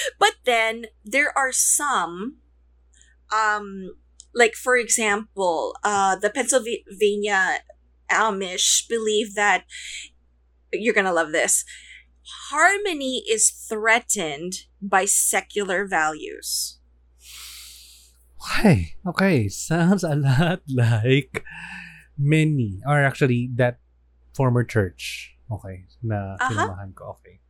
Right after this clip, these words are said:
Speaker 2: go.
Speaker 1: Yeah, yeah.
Speaker 2: Mm.
Speaker 1: Y-, they, they, it's a threat, which is why you cut off the modern world,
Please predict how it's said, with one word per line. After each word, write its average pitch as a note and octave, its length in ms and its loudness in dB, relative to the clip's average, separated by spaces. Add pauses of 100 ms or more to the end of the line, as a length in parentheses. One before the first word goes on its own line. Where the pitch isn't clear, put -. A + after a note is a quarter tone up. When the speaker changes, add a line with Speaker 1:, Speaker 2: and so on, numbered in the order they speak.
(120)
Speaker 2:
go. - 220 -20 (140)
Speaker 1:
Yeah, - 320 -2 (160)
yeah. E4+ 180 6 (220)
Speaker 2:
Mm. B2 100 0
Speaker 1:
Y-, C4+ 240 2
they, D#4 140 6 (100)
they, C#4 160 -2
it's D#4+ 240 0
a F4+ 60 2
threat, F#4 500 2
which C#4+ 300 -2
is E4+ 160 4
why A3 280 4
you A3+ 300 -6
cut - 380 2 (100)
off G3+ 300 0
the G#3+ 100 -6
modern F#3 480 -4
world, A#2 480 0